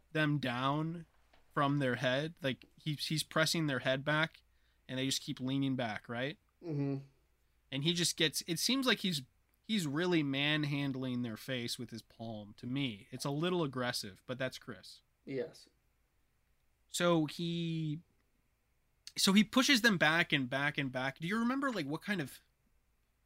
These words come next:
Speaker 1: do they just end up floating out of nowhere, or does their leg, do their legs lift off the ground?
Speaker 2: No, he has the other three spectators kinda hold her, and then they all
Speaker 1: Ah.
Speaker 2: let, let go at the same time, and she's floating.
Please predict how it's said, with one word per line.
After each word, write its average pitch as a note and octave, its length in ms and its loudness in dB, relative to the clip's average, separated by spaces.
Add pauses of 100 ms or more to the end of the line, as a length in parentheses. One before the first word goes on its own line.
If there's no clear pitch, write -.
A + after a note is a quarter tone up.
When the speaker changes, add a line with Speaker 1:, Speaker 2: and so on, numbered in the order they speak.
(220)
Speaker 1:
do F3+ 80 -8
they A3 120 2
just A3+ 300 2
end F#3+ 180 0
up D3 160 -2
floating F3 720 -4
out F#3+ 160 2
of F#3 80 -4
nowhere, G#3 540 2
or D#3+ 180 4
does D#3 340 0
their C3 160 0
leg, C#3+ 400 -2
do D3 80 -2
their C3 200 -2
legs C#3+ 360 0
lift C3 260 -2
off C#3 180 0
the C3 80 -2
ground? A#2+ 500 -6 (100)
Speaker 2:
No, D#3 440 8
he F3 320 4
has D3+ 360 6
the C3+ 140 4
other C3+ 240 6
three B2 320 0
spectators A2+ 720 0
kinda G#2+ 280 -6
hold A2 520 -2
her, F#2 380 -10 (260)
and G2+ 180 -8
then G2+ 240 -4
they G2+ 80 -6
all G2+ 140 -2
Speaker 1:
Ah. C3 160 0
Speaker 2:
let, G2 200 -8
let G#2+ 240 -6
go G2+ 180 -6
at G2 80 -10
the - 80 -18
same G2 260 -12
time, F#2 300 -12
and G#2 100 -18
she's - 340 -18
floating. C#2+ 380 -16